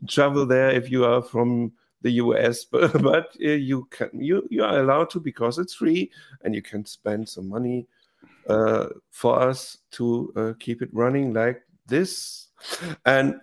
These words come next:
yeah, if you're inter-, interested in something, just click on the English,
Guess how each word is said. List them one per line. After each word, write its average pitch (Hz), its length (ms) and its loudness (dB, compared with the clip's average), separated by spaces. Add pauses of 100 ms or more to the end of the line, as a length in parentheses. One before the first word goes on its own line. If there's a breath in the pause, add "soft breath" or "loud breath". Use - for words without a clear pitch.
yeah, 120 200 4
if 147 140 4
you're 165 140 6
inter-, 147 280 2
interested 143 580 0
in 135 160 -2
something, 165 600 2
just 139 360 0
click 135 300 -2
on 123 320 2
the 120 380 -2
English, 147 580 0